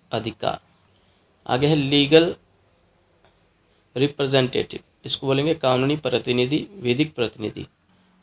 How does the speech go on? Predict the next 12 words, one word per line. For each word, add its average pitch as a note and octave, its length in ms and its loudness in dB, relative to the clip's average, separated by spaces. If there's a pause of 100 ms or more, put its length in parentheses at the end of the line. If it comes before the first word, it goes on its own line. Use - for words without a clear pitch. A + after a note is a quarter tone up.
(320)
आगे C3 200 6
है D#3+ 60 8
साथियों D#3+ 320 4
हमारे D3 200 6
पास E3 340 4
लीगल C3+ 480 4 (140)
प्रोसीडिंग, C3 500 2 (120)
इसको - 200 -6
बोलते C#3 160 2
हैं - 160 -6
कानूनी C#3+ 380 4
कार्यवाही। G#2+ 520 4